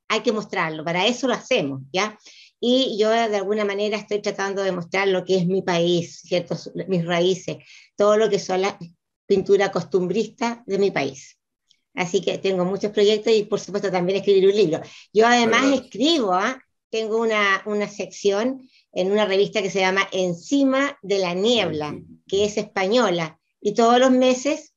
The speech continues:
Speaker 1: tengo mi sección que se llama Trazos y Trozos de Chile. Si puedan, la pueden leer, buscarla, y ahí van a encontrar entonces los cuadros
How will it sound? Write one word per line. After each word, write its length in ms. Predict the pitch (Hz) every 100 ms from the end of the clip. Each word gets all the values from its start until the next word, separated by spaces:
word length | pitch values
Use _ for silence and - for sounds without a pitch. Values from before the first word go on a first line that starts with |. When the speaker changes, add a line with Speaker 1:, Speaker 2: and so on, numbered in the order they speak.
| _
Speaker 1:
tengo 240 | 202 185
mi 100 | 190 190
sección 420 | 202 - 208 208
que 80 | 202
se 140 | 214
llama 280 | 196 190 190
Trazos 560 | 180 202 202 240 240 _
y 140 | 185
Trozos 520 | 185 185 185 214 208 - _
de 200 | 175 170
Chile. 400 | - 151 131 127 - -
Si 140 | - 202
puedan, 500 | 208 214 226 226 - _ -
la 140 | 175
pueden 400 | 190 202 190 175 -
leer, 440 | 180 156 170 220 208
buscarla, 600 | 185 - 214 220 226 240
y 60 |
ahí 120 | 190 196
van 140 | 202
a 40 | 202
encontrar 340 | 196 170 185
entonces 420 | 185 180 190 - - - - -
los 220 | 220 285
cuadros 480 | 285 262 233 226